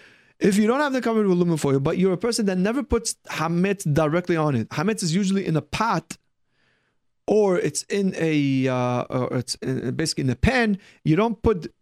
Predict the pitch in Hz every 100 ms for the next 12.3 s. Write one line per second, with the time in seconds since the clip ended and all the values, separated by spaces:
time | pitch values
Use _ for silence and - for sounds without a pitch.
0 | - 240 247 202 175 135 - - 147 170
1 | 220 - 196 139 151 196 156 143 131 131
2 | 208 214 208 196 147 - - 185 185 143
3 | 135 135 - 185 165 127 147 175 - -
4 | 131 - 156 151 131 120 - - _ _
5 | _ - - 139 185 151 151 123 170 156
6 | 127 135 123 185 285 - _ _ - 185
7 | 226 240 269 262 226 226 - - _ _
8 | - 190 196 190 190 - _ _ _ -
9 | 165 170 180 240 240 196 226 233 240 220
10 | 220 254 240 214 170 - 214 165 165 156
11 | 156 - 175 143 127 139 123 113 120 226
12 | 269 285